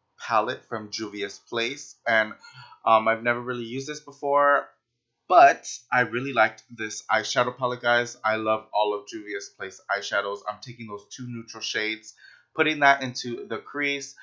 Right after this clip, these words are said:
and just gonna be blending windshield wiper motions. Those two colors together are so beautiful. Look at you guys. I didn't have to blend or, eh, look how pigmented this shit is. That's what I really love about Juvia's Place. You guys can never go wrong with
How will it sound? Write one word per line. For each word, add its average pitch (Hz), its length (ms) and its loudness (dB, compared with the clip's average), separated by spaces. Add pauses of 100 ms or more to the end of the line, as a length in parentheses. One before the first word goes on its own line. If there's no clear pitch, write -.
(300)
and 117 180 2
just 113 160 -12
gonna 123 140 -2
be 117 180 -8
blending 113 300 -2
windshield 104 500 -6
wiper 98 460 0
motions. 143 920 -6 (400)
Those 117 340 0
two 120 100 -12
colors 110 440 -4
together 101 360 -2
are 98 140 -2
so 98 400 -8
beautiful. 98 360 -8
Look 98 180 -12
at 101 100 -16 (100)
you 113 140 -8
guys. 104 280 0
I 110 100 4
didn't 117 260 -6
have 110 220 2
to 104 80 -14
blend 101 600 0 (100)
or, 95 380 -4 (540)
eh, 107 160 -8
look 123 180 -4
how 123 240 2
pigmented 117 680 -4
this 85 160 -10
shit - 340 -8
is. - 360 -20 (120)
That's 104 340 2
what 117 220 -4
I 110 80 0
really 104 320 -6
love 98 180 -4
about 95 320 -4
Juvia's 98 440 -12
Place. 104 480 -8
You 104 80 -18
guys 95 200 -6
can 95 220 -20
never 92 220 -12
go 92 240 -12
wrong 87 320 -4
with 87 100 -20